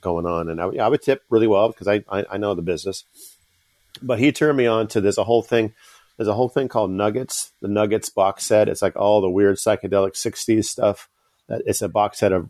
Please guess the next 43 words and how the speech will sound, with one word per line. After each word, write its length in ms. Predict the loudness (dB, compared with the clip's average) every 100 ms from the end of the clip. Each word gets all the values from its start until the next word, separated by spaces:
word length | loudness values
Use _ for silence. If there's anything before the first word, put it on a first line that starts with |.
| 0
uh, 160 | 0
like, 200 | 0 -2
four 200 | -2 0
or 60 | 2
five 300 | 2 0 0
C 140 | -2
Ds. 260 | 0 0 -2
It 60 | -2
has 160 | 0
all 120 | 0
the 100 | 0
cool, 480 | -4 -4 0 2 0
like, 300 | -2 -4 -8 _ _ _ _ _ _ _ _ _
not, 260 | -2 -2 0
not 220 | -2 -2
the 100 | -2
stupid, 540 | -4 0 0 2 2 2
like, 300 | -2 -2 -8 -14 -2
Doors, 640 | 2 4 4 2 -4 -10 _ _ _ _ _ _ _ -2
early 220 | 0 0
Pink 220 | 0 -2
Floyd 280 | 0 2 2
stuff, 200 | 0 -4
like, 160 | -2 -2
all 180 | 0 2
the 100 | 0
kinda, 220 | -2 0 0
like, 200 | -2 -4
pop 360 | -4 -4 -2
stuff 380 | -2 0 0 0
that 160 | -2 0
was, 220 | 0 0
like, 280 | -2 -2 _ _ _ _
on 180 | -4 -2
the, 100 | 0
like, 240 | -2 -4 -6
the 80 |
Count 300 | -6 -4 -4
Five 400 | -2 0 2 0
and, 200 | -2 -4 -4
and, 320 | -4 -4 -6 -10
and, 300 | -8 -4 -2 -2
uh, 200 | -2